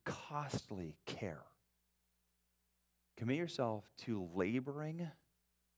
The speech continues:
with the gifts God has given to you, whether speaking or serving, in the power and the grace and in the word that God gives us,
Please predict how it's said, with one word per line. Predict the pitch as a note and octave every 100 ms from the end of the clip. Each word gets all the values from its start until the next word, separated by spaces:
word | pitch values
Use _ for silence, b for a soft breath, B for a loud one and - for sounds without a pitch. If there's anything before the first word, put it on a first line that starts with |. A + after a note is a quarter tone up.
| -
with | A2 G#2+
the | F#2
gifts | D#2+ G#2 B2 -
God | A2+ G#2+
has | G2+
given | - G2 A#2+
to | - D#3
you, | C3+ E2+ D#2+ B2+ _ _ _ _ _ _ _ _ _ _ -
whether | G#2+ F#2+
speaking | - - A#2+ A#2+ C#3+
or | C3+
serving, | B2+ D#3 C3 F2 D#2 D#2 _ _ _ _
in | A2 G#2
the |
power | - - C3 C#3 D3+ D3+
and | C3+ G2+
the |
grace | E2+ G2+ G#2 B2 C3 -
and | G#2 G2
in |
the | F#2 F2+
word | F2 F#2+ A#2+ A#2 F#2 E2+ C3+ C3+ B B B -
that | E2
God | G2+ G2 F2+
gives | G#2+ F#2
us, | D#2 G2 - -